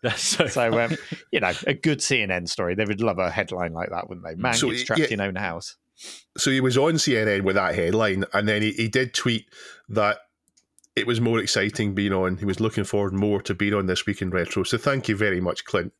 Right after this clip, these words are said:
Speaker 2: Yeah, lovely.
Speaker 3: Even if he didn't really mean it.
Speaker 2: <laughs> So, uh, your responses to that question, who would you like on the show? Um, I will go first. It's our good friend Richard Shears at the top, and he says, "It's gonna be hard to top Clint. Dave already beat me in mentioning Shelby from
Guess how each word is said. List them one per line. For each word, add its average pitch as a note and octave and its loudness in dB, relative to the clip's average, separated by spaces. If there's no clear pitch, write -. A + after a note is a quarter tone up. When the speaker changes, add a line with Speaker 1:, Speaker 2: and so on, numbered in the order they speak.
Speaker 2:
Yeah, - -12
lovely. F2+ -12
Speaker 3:
Even C#3 2
if B2 0
he B2 2
didn't G#2+ 2
really G2+ 2
mean F2 0
it. - -4
Speaker 2:
<laughs> D#3 0
So, C#3+ 2
uh, C#3+ 4
your D3+ 2
responses E3+ 0
to - -4
that B2 0
question, F#2+ -2
who G#2+ 0
would G#2+ 0
you G2 0
like F#2+ 0
on F#2 -4
the F#2 -2
show? B2+ 0
Um, G2+ -2
I G#2 0
will G#2 -4
go A#2+ -4
first. - -2
It's C#3+ -4
our B2+ 2
good C3+ -2
friend C3+ 0
Richard C#3+ -2
Shears D3+ 0
at - -6
the B2+ -8
top, G3+ -2
and D3 -4
he C3 2
says, A2+ 0
"It's G2 -4
gonna A2+ 0
be A#2 2
hard C3 0
to E3 -8
top - -4
Clint. E3 -2
Dave D#3 0
already D#3 2
beat E3 -2
me B2 0
in A2+ -2
mentioning A2 -2
Shelby C3 -2
from A#2 -8